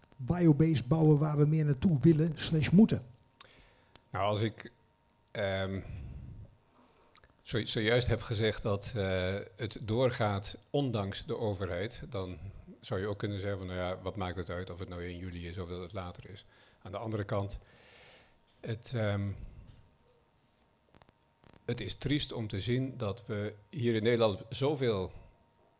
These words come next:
Speaker 2: aan elkaar gelinkte problemen hebben, waar ook aan elkaar gelinkte oplossingen voor zijn. En dat we, ehm, met z'n allen gigantisch polariserend tegenover elkaar gaan staan en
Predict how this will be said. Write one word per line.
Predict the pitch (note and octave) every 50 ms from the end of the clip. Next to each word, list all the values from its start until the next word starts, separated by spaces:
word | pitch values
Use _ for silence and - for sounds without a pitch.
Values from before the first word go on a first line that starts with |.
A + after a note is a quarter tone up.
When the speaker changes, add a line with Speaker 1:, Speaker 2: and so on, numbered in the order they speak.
| _ _ _ -
Speaker 2:
aan | - A2 G#2
elkaar | G2+ G2 G2+ - E3 D#3 D#3+ D3+ B2
gelinkte | - - G#2+ G2 G2+ A2 C#3+ E3 D#3+ - - A2+
problemen | - - A2+ G2 F2+ G2+ A2 A#2+ C3 C3 B2+ A2+
hebben, | G#2+ A2 A2 G#2 A2+ A#2+ C3 - -
waar | A#2+ G#2 G#2
ook | A2+ A2 G#2 - -
aan | - A2 G2
elkaar | F#2+ G2 - - - D3 C#3+ C#3+ A#2
gelinkte | - G#2+ G2+ G2+ B2+ C3 A#2 - - - -
oplossingen | - C#3+ C#3+ - - D#3 C3+ - - B2 A2+ A#2 G#2+
voor | G2 A2 G#2+ G2+
zijn. | G2 G#2 G2+ A2 A#2+ D#3 - _ _ _ _ - - - - - _ - - - - _ _ _ _ _ _ _
En | - - A#2+ G#2+ G#2+
dat | G#2 G2+ G2+ G2 -
we, | - A2+ G#2 G#2 G2+ G2 G#2+ - - - - _ _ _ _ _
ehm, | - - A#2 G#2 F#2+ F#2+ F#2+ F#2+ F#2 G2 A#2+ B2 - _ - - - _ _ _ _ _ _ _
met | - A#2+ A2 G#2
z'n | - - B2+
allen | - - C#3 C#3+ C3+ A#2+ A2+ -
gigantisch | - - - - F3 D#3+ - - - G#3+ G#3+ G3+ - D#3+ C#3+ C#3+ - - - - - -
polariserend | - F3 E3+ D3 C3 A2+ G2 F#2+ F#2 - C3 C3+ C#3+ C3+ C3+ B2+ B2 B2+ -
tegenover | - - F3 F3+ D#3 C3+ B2+ B2+ A2+ A2 G#2+ G#2 F#2
elkaar | E2+ E2 - B2 B2 C3+ B2+
gaan | G2 A2+ G#2+ G#2
staan | - - G#2+ G#2 G#2 G#2+ G#2+ - -
en | - G2+ F#2+ F#2 F2+ F2